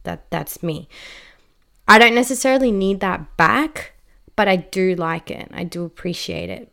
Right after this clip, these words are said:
But if I was, if I needed you to show me that you loved me, it would be by your physical touch and by your time.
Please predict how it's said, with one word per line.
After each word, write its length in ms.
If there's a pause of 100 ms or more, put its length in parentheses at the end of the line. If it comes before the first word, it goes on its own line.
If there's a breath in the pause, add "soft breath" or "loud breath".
But 260 (460)
if 240
I 240
was, 480
if 220
I 300
needed 440
you 160
to 80
show 280
me 160
that 180
you 100
loved 360
me, 300
it 160
would 200
be 180
by 280
your 200
physical 540
touch 480 (640 loud breath)
and 260
by 140
your 200
time. 640